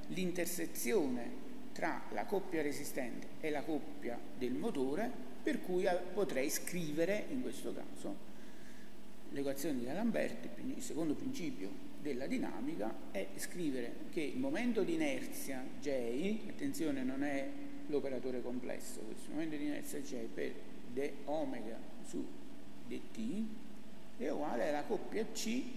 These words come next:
meno la coppia resistente. E allora qui dove la coppia resistente diventa uguale alla coppia C,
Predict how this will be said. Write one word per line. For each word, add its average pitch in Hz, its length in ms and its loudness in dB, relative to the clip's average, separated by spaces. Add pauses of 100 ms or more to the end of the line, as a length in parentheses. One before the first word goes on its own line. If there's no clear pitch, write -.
(480)
meno 156 380 2 (220)
la 196 140 0
coppia - 500 -2 (320)
resistente. - 720 -2 (4000)
E 180 80 2
allora 196 440 4 (800)
qui - 520 2 (100)
dove 160 360 6
la 120 100 2
coppia 196 340 2
resistente 170 680 2
diventa 147 360 0
uguale 131 440 2
alla 135 120 0
coppia 185 380 0
C, 262 340 0